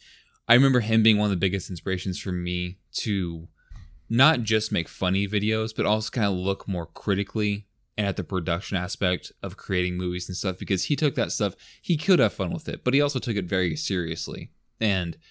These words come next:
you know, when we shot The House, that was the first time that he, like, he had a budget, we had sets, you know, that kinda stuff. We went looking for sets and,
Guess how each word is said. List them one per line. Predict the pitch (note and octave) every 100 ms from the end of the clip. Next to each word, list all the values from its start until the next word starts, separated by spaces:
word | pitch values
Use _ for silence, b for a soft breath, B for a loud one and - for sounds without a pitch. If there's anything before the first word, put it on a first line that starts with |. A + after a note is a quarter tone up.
| b b b _ _ _ -
you | A2
know, | G2 F2 -
when | G#2+ G#2
we | G#2+
shot | - G2 E2
The | F2
House, | F#2+ F#2 E2 D#2 - - -
that | G#2+
was | G2
the | F#2
first | G#2+ G2 -
time | F#2 F#2 F#2+
that | E2 - - _ _ _ _ -
he, | A#2+
like, | G#2+ F#2 - _ _
he | - G#2
had | F2
a |
budget, | D#2+ A#2+ A#2+ G#2 D#2+ - _
we | G#2+
had | G2 F2+ D#2+
sets, | - - G#2 - - - -
you | A#2 G#2
know, | G2
that | F#2+
kinda | - E2+
stuff. | - E2+ F2+
We | G#2
went | G#2+ G2+ -
looking | G#2 A#2 G#2 F#2
for | -
sets | - F2 A1 - - -
and, | F#2+ F#2 E2+